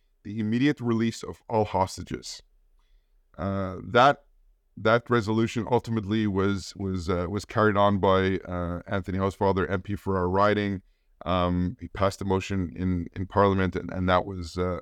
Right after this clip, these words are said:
ado-, uh, passed unanimously. The second motion, uh, that we, the second resolution that we adopted at that me-,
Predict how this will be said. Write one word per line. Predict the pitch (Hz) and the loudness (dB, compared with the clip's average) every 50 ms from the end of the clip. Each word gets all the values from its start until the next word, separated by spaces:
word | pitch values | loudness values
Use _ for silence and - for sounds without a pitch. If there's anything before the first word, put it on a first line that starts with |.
| - | -10
ado-, | - 98 98 107 92 92 - - - | -10 -2 2 2 4 4 2 -2 -6
uh, | - 87 87 - - _ _ _ _ - | -12 -10 -12 -14 -14 _ _ _ _ -6
passed | - 110 101 95 - - | -2 0 0 0 -2 -4
unanimously. | 107 98 95 98 98 92 92 - - - - - _ _ _ _ _ _ _ _ _ _ _ _ _ _ _ - | -2 -2 0 -2 -2 -4 -8 -10 -14 -18 -20 -20 _ _ _ _ _ _ _ _ _ _ _ _ _ _ _ -12
The | 104 95 | -10 -8
second | - - 139 139 135 - 151 131 120 | -2 2 2 2 2 2 0 2 2
motion, | 110 110 107 95 - 123 110 98 95 87 _ _ _ - | 2 2 0 0 0 0 0 0 0 -2 _ _ _ -8
uh, | 104 101 95 95 95 85 90 - _ - | -4 -4 -4 -4 -4 -8 -10 -10 _ -4
that | 107 90 - | -2 -2 -2
we, | 101 98 104 98 95 95 90 - | -2 -2 -2 -2 -2 -4 -6 -8
the | - - | -8 -6
second | - 143 135 - 143 | -2 -2 0 0 2
resolution | 113 104 92 95 90 92 95 - - 90 87 | 0 0 0 0 -2 -4 -4 -4 -4 -4 -4
that | 87 82 78 | -4 -4 -6
we | 78 87 87 87 85 80 - | -4 -4 -4 -4 -4 -6 -8
adopted | - 90 104 92 92 - 92 82 | -4 0 0 0 0 0 -4 -8
at | 78 78 - | -8 -4 -2
that | 104 85 - - | -2 -2 -2 -2
me-, | - - | -10 -14